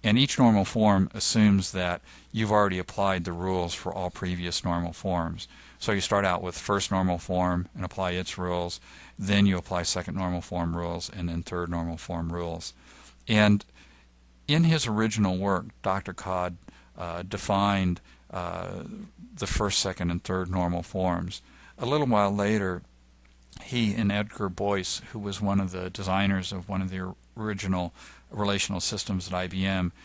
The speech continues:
redefined, uh, the th-, second and third normal forms into the Boyce-Codd normal form.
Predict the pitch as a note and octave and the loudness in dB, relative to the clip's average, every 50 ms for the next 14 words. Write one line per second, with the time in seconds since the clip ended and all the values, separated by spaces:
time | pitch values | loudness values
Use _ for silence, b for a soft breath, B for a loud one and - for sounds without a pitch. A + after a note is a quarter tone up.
0 | B B B B B B - _ _ - A2 A2+ C3 C#3 C3 A2+ - - A2+ A2 | B B B B B B -20 _ _ -8 -4 -2 -2 0 0 -2 2 2 4 4
1 | A2 G#2+ G2+ F#2+ F2+ - - - G2+ F#2+ F#2 F#2+ F#2+ G2 G2 F#2+ F2 - - - | 4 4 4 2 2 0 -4 -10 -8 -8 -8 -8 -8 -8 -10 -10 -12 -12 -18 -8
2 | _ - - A#2 G#2 - G2 F#2 F2+ F2 - G2 F#2+ F#2+ F#2+ F#2 F#2 F2+ F2+ F2 | _ -2 -2 -2 -2 0 -2 -2 -2 -2 -2 -2 -2 0 0 0 0 0 0 -2
3 | D#2+ - A2 F#2 F2+ F2+ F2 F2+ F2+ F#2 F2+ E2+ - F2 F2 E2 D#2+ F#2 F2+ F2 | -4 -4 -2 0 0 0 0 -2 -2 -4 -6 -6 -6 -8 -10 -8 -4 -4 -4 -4
4 | - - - - G2 F#2+ F#2 F2 F2+ F2 E2+ E2+ E2+ F2 F2 - - - F2+ E2+ | -4 -6 -6 -2 -2 -2 0 0 -2 -4 -4 -4 -6 -8 -10 -10 -8 -8 -6 -6
5 | E2+ E2+ | -6 -8